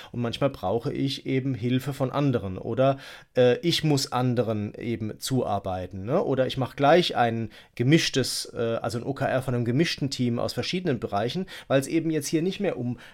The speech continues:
Funktionen wie Marketing und Vertrieb geht, sondern es geht darum, ein Outcome, also eine Wirkung zu schaffen auf einen Kunden, einen Wert zu schaffen, ne? Vielleicht sagen wir's mal so.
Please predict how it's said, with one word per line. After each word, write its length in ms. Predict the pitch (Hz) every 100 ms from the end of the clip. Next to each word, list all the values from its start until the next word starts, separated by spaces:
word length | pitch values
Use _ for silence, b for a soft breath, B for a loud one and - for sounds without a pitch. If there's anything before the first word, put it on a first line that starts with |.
| B
Funktionen 920 | - 170 202 - - 143 151 185 190
wie 80 | 139
Marketing 440 | 135 139 - 139 127
und 60 |
Vertrieb 360 | 123 - 185 -
geht, 180 | 214 208
sondern 200 | 143 131
es 100 | -
geht 160 | 170
darum, 280 | 165 139 147
ein 240 | 127 117
Outcome, 540 | - 175 - - 131 160
also 180 | 113 -
eine 280 | 110 98
Wirkung 420 | 117 180 - 120 107
zu 140 | -
schaffen 500 | - 127 127 165 262 B B B B B _ _
auf 320 | 120 147 -
einen 180 | 156 139
Kunden, 560 | - 190 156 101 90 - B B B
einen 180 | 101 95
Wert 260 | 143 147
zu 280 | - - -
schaffen, 420 | - 113 - 95
ne? 120 | 117 139
Vielleicht 240 | 120 -
sagen 180 | 117 104
wir's 160 | 104
mal 140 | 110 101
so. 240 | 127 104